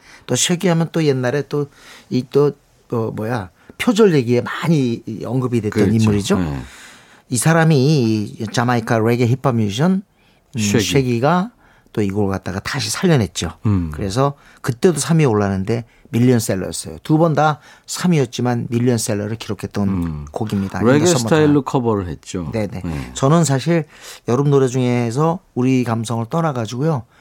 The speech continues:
Speaker 1: 아, 진짜 멋진 여름 노래가 바로 이 멍고 제리의 In the
Speaker 2: 음.
Speaker 1: Summertime이라고 생각합니다.
Speaker 2: 네.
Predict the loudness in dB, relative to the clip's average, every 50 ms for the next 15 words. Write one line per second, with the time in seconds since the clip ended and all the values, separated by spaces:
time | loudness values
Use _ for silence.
0 | _ -20 -20 -20 -20 -20 -20 _ _ _ _ -10 -10 -4 -4 -2 0 0 -2 -2
1 | 0 2 2 4 4 2 0 0 -2 0 0 0 0 -2 -2 -4 -4 -4 -4 -4
2 | -2 -4 -4 -4 -4 -6 -8 -8 -8 -6 -6 -4 -4 -2 -2 0 0 0 2 0
3 | 0 -2 -2 -4 -4 -4 -6 -6 -4 -4 -6 -2 0 2 2 2 2 0 -2 -2
4 | -2 -4 -4 -4 -4 -4 -2 -2 -2 -4 -6 -6 -8 -8 -10 -8 -10 -10 -12 -12
5 | -10 -6 -2 -2 0 0 -2 -4 -6